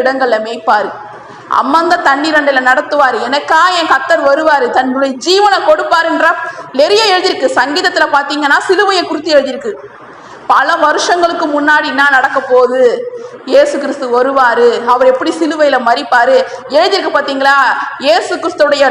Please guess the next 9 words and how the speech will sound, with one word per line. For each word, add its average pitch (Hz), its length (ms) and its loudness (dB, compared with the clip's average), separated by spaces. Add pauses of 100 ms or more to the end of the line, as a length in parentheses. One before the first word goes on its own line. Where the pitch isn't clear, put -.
ட்ரெஸ் 277 300 0 (120)
பாத்தீங்கன்னா, 247 540 0 (1300)
இப்ப 269 200 -2
நம்ம 269 180 0
ஒரு 262 180 4 (420)
ஷர்ட்டுலாம் 302 480 0
ஜென்ஸுங்க 302 500 -2
ஷர்ட் - 200 -2 (100)
போடுவாங்கல்ல, 226 520 0